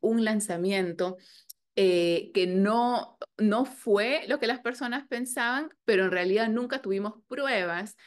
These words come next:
ni respaldo, ni historia, ni análisis que nos decía que ese lanzamiento iba, iba a ser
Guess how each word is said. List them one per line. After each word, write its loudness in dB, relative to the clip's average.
ni -2
respaldo, -2
ni -4
historia, -2
ni -4
análisis -4
que -6
nos -6
decía -2
que 0
ese 0
lanzamiento -2
iba, -4
iba -2
a -4
ser -4